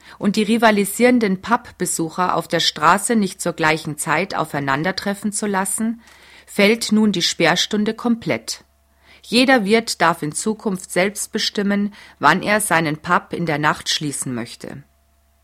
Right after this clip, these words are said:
Die Freiheit ist jetzt vierundzwanzig zu sieben. Das heißt, ein Pub könnte an sieben Tagen jeweils vierundzwanzig Stunden, also immer, geöffnet sein. Ob das jetzt in die falsche Richtung ausschlägt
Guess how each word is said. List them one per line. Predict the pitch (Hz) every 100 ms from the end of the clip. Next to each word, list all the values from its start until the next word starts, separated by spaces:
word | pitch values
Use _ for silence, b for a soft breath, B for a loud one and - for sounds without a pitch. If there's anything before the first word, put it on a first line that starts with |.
| _ _ _
Die | 208
Freiheit | - - 156 214 247 247 254
ist | 196 -
jetzt | 175 165 - -
vierundzwanzig | 214 240 247 - 202 202 202 220 -
zu | -
sieben. | 214 - 165 139 117 123 _ _ -
Das | 156 -
heißt, | 160 165 254 - - B B B
ein | 185
Pub | 185 226 226
könnte | - 226 226
an | - 165
sieben | - 226 240 254
Tagen | 202 190 180 196 202 B B
jeweils | - 208 196 175 -
vierundzwanzig | - 240 247 - 196 190 196 -
Stunden, | - 202 208 202 196 -
also | 208 - -
immer, | 196 220 214 214
geöffnet | 233 - 156 - 135 -
sein. | 127 92 113 139 _ _ _ _ _ _ _ _ b b b b
Ob | 202
das | 226 208
jetzt | 220 208
in | 202
die | 180
falsche | - 160 147 - 240
Richtung | 233 - 247
ausschlägt | - 190 226 - - 240 254 - -